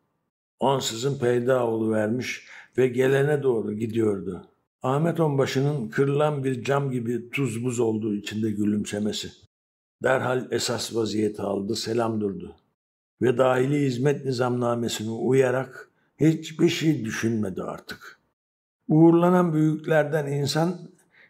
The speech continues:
biraz ilerisinde yataklı vagonun etrafındakilerin ortasında aynı nazik ilgisizliğin içindeydi. Burhan Özadar. Büyüklerden insana bir şeyler anlatıyor Burhan Özadar. Güvenle oturtmuş gövdesini.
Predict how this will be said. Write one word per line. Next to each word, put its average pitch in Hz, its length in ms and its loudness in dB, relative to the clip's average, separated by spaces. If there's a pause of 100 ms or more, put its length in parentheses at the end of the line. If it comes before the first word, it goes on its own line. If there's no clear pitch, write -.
biraz 165 260 4
ilerisinde 123 560 2
yataklı 117 600 0
vagonun 113 680 0 (220)
etrafındakilerin 139 1080 2
ortasında 123 840 -2 (220)
aynı 131 500 2
nazik 120 500 0
ilgisizliğin 107 760 0
içindeydi. 107 840 -4 (720)
Burhan 156 460 4
Özadar. 110 640 0 (580)
Büyüklerden 117 720 2
insana 117 440 -2
bir 107 60 -2
şeyler 123 380 2
anlatıyor 98 680 -2
Burhan 104 320 -2
Özadar. 92 500 -4 (260)
Güvenle 123 460 0
oturtmuş 101 640 -6
gövdesini. 92 600 -4